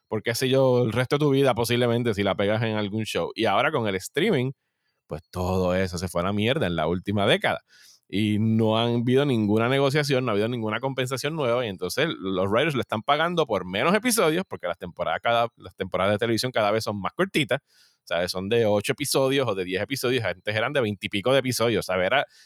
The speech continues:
literalmente un season de televisión. ¿Por qué duraba un season? <laughs> ¿Sabes? Los seasons se tenían, eran tan largos que habían que dividirlos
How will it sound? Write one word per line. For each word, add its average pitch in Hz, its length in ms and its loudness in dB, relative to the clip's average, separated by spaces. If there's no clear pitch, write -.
literalmente 160 680 0
un 185 100 2
season 160 640 0
de 143 100 0
televisión. 147 580 2
¿Por 143 160 0
qué 165 100 2
duraba 160 480 6
un 135 160 0
season? 104 480 -2
<laughs> - 20 -20
¿Sabes? 113 340 2
Los 151 180 0
seasons 143 320 -2
se 165 100 -2
tenían, 151 200 0
eran 151 200 2
tan 160 160 -2
largos 156 320 0
que 123 80 -2
habían 113 140 0
que 131 100 -4
dividirlos 135 540 0